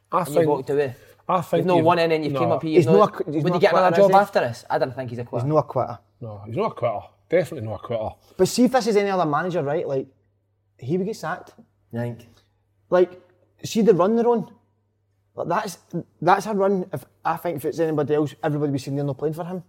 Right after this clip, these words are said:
Speaker 1: Celtic
Speaker 3: Like,
Speaker 1: Rangers
Speaker 3: like,
Speaker 1: don't
Speaker 3: the,
Speaker 1: go on
Speaker 3: the
Speaker 1: their runs.
Speaker 3: performances,
Speaker 1: They
Speaker 3: exactly,
Speaker 1: don't go on their runs.
Speaker 3: performances are no right, like, put out a cup again. I mean, I couldn't believe it yesterday, you're doing the draw and I'm peeking in.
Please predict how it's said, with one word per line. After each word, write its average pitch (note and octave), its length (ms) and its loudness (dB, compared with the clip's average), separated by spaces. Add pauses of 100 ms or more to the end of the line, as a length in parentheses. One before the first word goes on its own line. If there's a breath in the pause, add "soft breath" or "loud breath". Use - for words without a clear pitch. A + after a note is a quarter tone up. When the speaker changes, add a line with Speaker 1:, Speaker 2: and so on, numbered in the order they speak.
(200)
Speaker 1:
Celtic F3 340 0
Speaker 3:
Like, F3 80 2
Speaker 1:
Rangers E3 220 2
Speaker 3:
like, D#3+ 60 2
Speaker 1:
don't D#3 140 0
Speaker 3:
the, A#2 80 0
Speaker 1:
go C3+ 100 6
on D#3 80 2
Speaker 3:
the E3 60 2
Speaker 1:
their F3 80 2
runs. F3 160 2
Speaker 3:
performances, G#3 580 2
Speaker 1:
They D3+ 80 0
Speaker 3:
exactly, D#3+ 300 4
Speaker 1:
don't D3 120 4
go D3 80 6
on D#3 80 2
their F3+ 120 6
runs. - 220 2
Speaker 3:
performances F#3+ 120 -4
are E3+ 160 -4
no D#3+ 120 -4
right, F#3 220 0
like, F3 220 -4 (440)
put E3 140 -2
out F3+ 160 2
a - 20 -8
cup D#3+ 180 -4
again. F3+ 260 2
I - 240 -20
mean, F3 100 0
I - 20 0
couldn't A3+ 200 0
believe G3 140 4
it D#3+ 40 0
yesterday, D#3+ 200 -4
you're E3+ 80 2
doing D#3 120 -2
the D3+ 80 0
draw D#3 120 2
and E3 80 -2
I'm D#3 100 -4
peeking - 240 -8
in. F3+ 160 -8